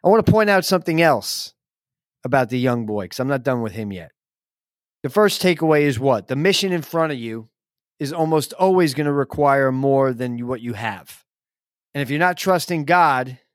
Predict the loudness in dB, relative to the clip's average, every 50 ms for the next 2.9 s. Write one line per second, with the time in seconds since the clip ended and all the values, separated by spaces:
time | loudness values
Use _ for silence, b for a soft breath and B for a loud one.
0 | _ _ _ _ _ _ _ _ -2 2 4 4 4 4 2 0 -2 0 0 0
1 | 0 0 2 2 2 2 0 -2 -4 -2 -2 -2 0 0 0 2 2 0 0 -4
2 | -8 -10 -14 -10 -8 -8 -6 -6 -6 -4 -4 -4 -4 -6 -10 -18 -20